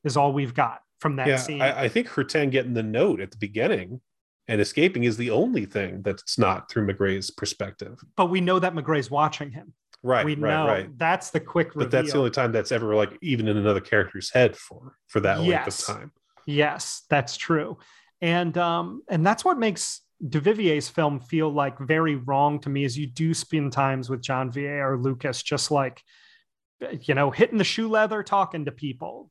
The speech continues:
Speaker 1: that, and definitely spend a lot of time with Radek outside of the context of Maigret, and definitely spend a lot of time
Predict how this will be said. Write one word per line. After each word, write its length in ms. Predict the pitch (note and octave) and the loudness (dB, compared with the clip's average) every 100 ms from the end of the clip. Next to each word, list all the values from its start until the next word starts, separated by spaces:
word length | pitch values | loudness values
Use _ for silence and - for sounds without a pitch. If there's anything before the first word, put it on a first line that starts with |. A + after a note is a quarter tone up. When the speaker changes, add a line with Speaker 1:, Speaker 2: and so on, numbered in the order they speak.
| _ | _
Speaker 1:
that, 220 | D3+ D3 | 2 2
and 320 | - D#3 C3+ - | 0 -2 -2 2
definitely 500 | F3+ F3+ F3+ E3 D3+ | 4 4 2 -2 -2
spend 240 | - D3+ | -2 -2
a 40 | D3 | 2
lot 200 | C#3+ C#3 | 4 4
of 80 | C#3+ | 2
time 280 | D3 C#3 | -2 0
with 140 | C3 C3 | -4 -4
Radek 440 | C3 C3+ D3 C#3+ - _ - _ _ | 0 2 2 0 -4 _ -20 _ _
outside 540 | C#3 D3 - C#3+ C#3+ C#3+ | 0 0 0 2 2 0
of 240 | C3+ B2 | -6 -6
the 80 | D3 | -6
context 600 | - C3+ C3+ C3 B2+ - | 0 0 2 0 0 -2
of 80 | C3 | 0
Maigret, 580 | C3 C3 B2+ B2+ C3 D3 | 0 2 2 2 0 -2
and 140 | C#3 | -4
definitely 800 | A#2+ D3 - C#3+ D3 D3 C3+ B2 - - - | 2 2 2 -2 0 0 0 -2 -8 -20 -18
spend 320 | - - E3 D#3 | -14 -2 0 2
a 40 | |
lot 240 | C#3+ C#3+ D3 | 2 2 2
of 120 | - | -4
time 520 | - D3+ D3+ D3+ D3 | -2 0 2 -2 -6